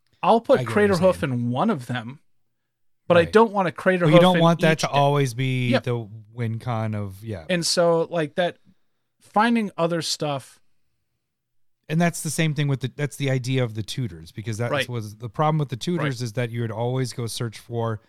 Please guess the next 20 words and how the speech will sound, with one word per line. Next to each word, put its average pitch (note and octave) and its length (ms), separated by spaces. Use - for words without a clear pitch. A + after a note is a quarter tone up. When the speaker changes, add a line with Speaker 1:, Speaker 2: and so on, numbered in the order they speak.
Speaker 2:
your A#2+ 200
deck's A2 400
win A2+ 320
con. - 220
Speaker 1:
Yep. E2 160
Speaker 2:
And A2 720
it, A2+ 160
the, A#2 120
the G#2 180
same D#3 360
idea A2+ 420
is A2+ 260
that A2+ 260
it, B2 140
in, D3 340
we've F3 200
talked F#3+ 220
about F#3+ 160
this F#3+ 120
before. B2 520